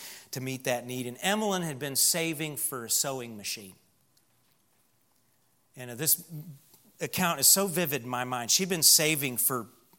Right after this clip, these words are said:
if she's nine years old, you gotta save a long time to buy a sewing machine. And she'd been saving, she'd been praying, she wanted a sewing machine.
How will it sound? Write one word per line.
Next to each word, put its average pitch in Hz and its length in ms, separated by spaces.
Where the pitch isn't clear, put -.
if 131 220
she's - 100
nine 160 300
years 127 260
old, 120 300
you 143 60
gotta 156 160
save 131 260
a 117 40
long 113 240
time 113 280
to 104 60
buy 101 200
a 95 60
sewing 101 320
machine. 113 300
And 117 100
she'd 196 200
been 160 140
saving, 151 560
she'd 151 300
been 113 140
praying, 143 480
she - 180
wanted 143 260
a 113 60
sewing 127 400
machine. 113 480